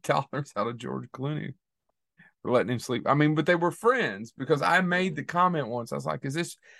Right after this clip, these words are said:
'cause I asked him a question about it after the panel three years ago when I made Scarefest four, and he was nice enough to get Clu Gulager to sign something for me and didn't charge me, which was also nice. Sorry, that's a stab at somebody. Anyway, uh, it's not really a stab. It, what it,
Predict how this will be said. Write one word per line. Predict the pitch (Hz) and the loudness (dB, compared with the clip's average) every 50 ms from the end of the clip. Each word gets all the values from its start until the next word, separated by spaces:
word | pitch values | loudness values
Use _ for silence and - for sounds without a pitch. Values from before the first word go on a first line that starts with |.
| - _ | -18 _
'cause | - 131 | 0 2
I | 156 151 160 | 4 4 6
asked | 165 170 165 - | 4 2 2 -2
him | 156 | -6
a | 131 - | -8 -2
question | - 151 143 139 - 139 | 0 0 0 0 -2 -4
about | 120 113 117 113 107 90 | -2 0 2 2 2 0
it | 87 | -2
after | 117 127 123 - 127 | -2 -4 -4 -6 -10
the | 113 | -10
panel | 107 131 139 143 135 120 107 | -6 -4 -4 -2 -2 -4 -6
three | - 120 117 120 | -4 -4 -4 -2
years | 120 131 131 117 | -2 -4 -4 -4
ago | - 107 107 | -4 -4 -2
when | 107 107 | -2 -4
I | 107 | -4
made | 107 107 107 113 | -4 -4 -6 -8
Scarefest | 110 - - 104 107 107 - - - - - _ | -10 -10 -8 -8 -8 -6 -6 -8 -10 -10 -12 _
four, | - 147 147 143 131 120 | -6 -2 0 0 0 0
and | 113 113 - _ _ - - _ _ | -2 -6 -10 _ _ -20 -20 _ _
he | - 127 | -4 -4
was | 120 107 117 | -2 -2 -2
nice | 117 117 117 113 - 120 | -2 -2 -2 -2 -4 -4
enough | 113 110 107 - | -4 -6 -6 -6
to | 110 | -8
get | 110 104 104 | -12 -12 -12
Clu | - - 117 113 | -10 -10 -8 -6
Gulager | 110 113 113 110 113 113 113 101 95 | -4 -2 -2 -2 -2 -4 -6 -8 -10
to | - | -10
sign | - - 117 113 113 117 117 | -10 -6 -4 -4 -4 -4 -4
something | - - - - - 107 - | -8 -10 -10 -10 -12 -14 -12
for | - - - - | -10 -10 -8 -8
me | - 107 - - _ _ _ _ _ _ _ _ _ - - _ _ _ | -8 -10 -10 -12 _ _ _ _ _ _ _ _ _ -20 -20 _ _ _
and | - 123 117 110 101 | -6 -4 -4 -2 -2
didn't | 113 113 131 139 127 | -2 0 0 -2 -2
charge | 120 113 113 117 113 107 | -4 -6 -6 -6 -8 -8
me, | 117 120 123 123 123 | -10 -10 -10 -10 -12
which | 123 - - | -14 -12 -10
was | 107 104 | -6 -4
also | 107 107 110 107 - 104 104 | -2 -2 -2 -2 -4 -4 -4
nice. | 107 113 117 113 - - | -4 -6 -6 -8 -10 -14
Sorry, | - - 117 117 107 113 110 104 110 - | -6 -4 -2 -2 -2 -4 -6 -10 -14 -14
that's | - - - - | -14 -16 -16 -16
a | - | -18
stab | - - - 98 92 98 - - | -14 -10 -10 -8 -8 -8 -10 -12
at | - | -16
somebody. | - - - - 50 50 - - - - _ _ _ _ - | -16 -14 -10 -8 -8 -6 -8 -10 -14 -18 _ _ _ _ -4
Anyway, | 131 139 139 135 123 110 104 98 107 - _ _ _ _ _ _ _ - | -2 0 2 2 2 0 -2 -2 -4 -10 _ _ _ _ _ _ _ 0
uh, | 131 123 - | 0 0 0
it's | 127 131 143 | 0 -2 -2
not | 139 110 95 | -2 0 0
really | 104 92 82 82 | -4 -4 -6 -8
a | - | -10
stab. | - - - 50 50 50 - - - _ | -8 -8 -6 -6 -6 -6 -8 -10 -14 _
It, | - - - _ | -14 -14 -14 _
what | 123 147 151 160 143 | -4 2 2 2 2
it, | - | 2